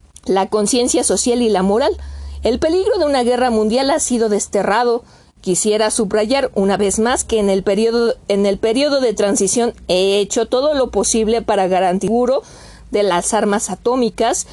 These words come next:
Nos hemos abierto al mundo, hemos renunciado a la in-, a inmiscuirnos en los asuntos internos de los demás y a hacer intervenir nuestras tropas fuera de nuestras fronteras. Y se nos ha respondido con confianza, solidaridad y respeto.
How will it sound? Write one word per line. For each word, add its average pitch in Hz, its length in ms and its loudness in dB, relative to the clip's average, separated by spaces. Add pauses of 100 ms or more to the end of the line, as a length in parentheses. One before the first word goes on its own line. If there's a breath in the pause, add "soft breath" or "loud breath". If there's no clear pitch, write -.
(400 loud breath)
Nos 277 260 0
hemos 392 300 0
abierto 262 420 0
al 247 120 2
mundo, 240 460 0 (220 loud breath)
hemos 208 320 2
renunciado 220 520 2
a 294 40 2
la 220 80 2
in-, 202 280 2
a 202 200 0
inmiscuirnos 220 1080 0
en 214 100 2
los 196 160 0
asuntos 226 480 0
internos 214 500 0
de 185 100 2
los 180 180 2
demás 247 420 0 (500 loud breath)
y 202 160 0
a 175 120 2
hacer 240 280 0
intervenir 214 920 0
nuestras 202 480 0
tropas 226 400 -2
fuera 214 280 0
de 202 120 2
nuestras 247 540 0
fronteras. 214 800 -2 (500 loud breath)
Y 214 140 -2
se 220 180 0
nos 226 220 0
ha 254 80 0
respondido 233 640 0
con 202 160 0
confianza, 240 640 0
solidaridad 202 760 0
y 220 100 2
respeto. 196 640 -2